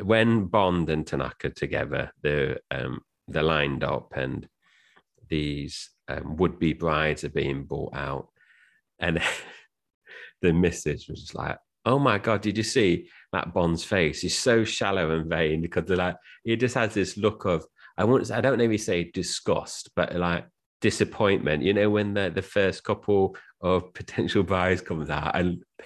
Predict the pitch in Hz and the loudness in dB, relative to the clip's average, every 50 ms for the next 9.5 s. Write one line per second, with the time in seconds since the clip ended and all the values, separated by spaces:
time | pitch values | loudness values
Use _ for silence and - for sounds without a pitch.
0 | - - _ _ _ _ _ _ _ _ _ _ - - - - - - - - | -20 -20 _ _ _ _ _ _ _ _ _ _ -16 -14 -14 -12 -14 -14 -6 0
1 | - 123 110 98 87 82 73 73 - - 67 69 71 69 67 73 71 57 67 71 | 4 4 6 6 4 2 2 -2 -4 -4 -4 -4 -4 -4 -2 0 0 0 0 0
2 | 69 71 69 80 76 - 73 73 71 69 71 76 73 73 73 - 65 - - 73 | 0 0 0 -2 -2 -4 -4 -4 -2 -2 -2 -2 0 0 -2 -2 -6 -6 -2 0
3 | 71 69 71 69 69 69 67 69 69 69 76 - _ _ _ - - - - - | 0 0 0 0 -2 -2 -4 -4 -6 -6 -8 -12 _ _ _ -20 -20 -20 -20 -20
4 | _ _ - 80 80 76 - 82 - - 82 73 73 76 71 69 71 69 69 69 | _ _ -4 -4 -2 -2 -2 -4 -4 -2 -2 -2 0 -2 -2 -2 -2 -2 -2 -4
5 | 78 78 73 76 73 73 73 73 - - - - - 80 76 73 71 - - - | -4 -4 -2 -2 -2 -2 -4 -6 -10 -18 -14 -6 -2 0 0 0 0 -2 -4 -6
6 | 64 64 - 71 73 73 71 78 71 69 71 71 71 76 73 - - 73 71 71 | -8 -8 -8 -8 -8 -4 -2 -2 -2 -2 -2 -4 -6 -8 -10 -10 -8 -8 -8 -8
7 | 71 - - - 80 76 69 - - - - - 90 82 78 82 90 87 80 80 | -8 -6 -4 -2 -2 -2 -2 -4 -4 -4 -4 -4 -4 -4 -2 0 2 2 2 2
8 | 82 - - 80 76 76 78 78 78 67 - 76 78 76 73 73 80 76 71 - | 0 -2 -2 -2 0 0 0 0 0 0 0 0 0 0 0 0 0 0 -2 -4
9 | - - - - 71 71 71 71 69 | -6 -10 -8 -6 -4 -2 -2 -4 -4